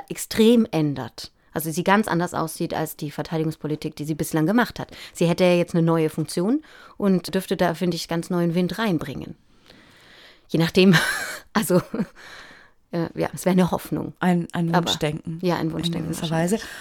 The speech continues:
Speaker 2: Aber wie du ja vorhin schon gesagt hast, wenn viele Menschen dastehen und sagen,
Speaker 1: Ja.
Speaker 2: "Wir wollen da mal was hören",
Speaker 1: Mhm.
Speaker 2: dann wäre das ja vielleicht auch eine Möglichkeit, Einfluss zu nehmen.
Speaker 1: Ja,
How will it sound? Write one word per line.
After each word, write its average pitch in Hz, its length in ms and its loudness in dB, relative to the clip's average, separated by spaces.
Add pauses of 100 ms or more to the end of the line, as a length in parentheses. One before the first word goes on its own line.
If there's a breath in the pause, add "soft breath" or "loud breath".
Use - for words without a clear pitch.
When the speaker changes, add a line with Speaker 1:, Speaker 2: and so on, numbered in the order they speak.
Speaker 2:
Aber 202 220 8
wie 208 100 4
du 202 100 4
ja 190 160 6
vorhin 185 300 2
schon 180 180 0
gesagt 180 380 0
hast, 254 180 -8
wenn 202 340 -2
viele 202 280 -2
Menschen 226 400 0
dastehen 220 560 0
und 208 100 2
sagen, 190 260 0
Speaker 1:
Ja. 202 120 0 (480 loud breath)
Speaker 2:
"Wir 196 160 4
wollen 208 240 4
da 208 80 4
mal 185 180 2
was 185 240 -2
hören", 196 420 0 (120)
Speaker 1:
Mhm. 139 400 -4 (760 loud breath)
Speaker 2:
dann 196 380 2
wäre 185 240 2
das 185 180 -4
ja 185 80 -2
vielleicht 175 480 -4
auch - 400 -8
eine 175 280 -2
Möglichkeit, 170 760 -8
Einfluss 165 460 -6
zu - 120 -10
nehmen. 156 300 -10
Speaker 1:
Ja, 170 160 -6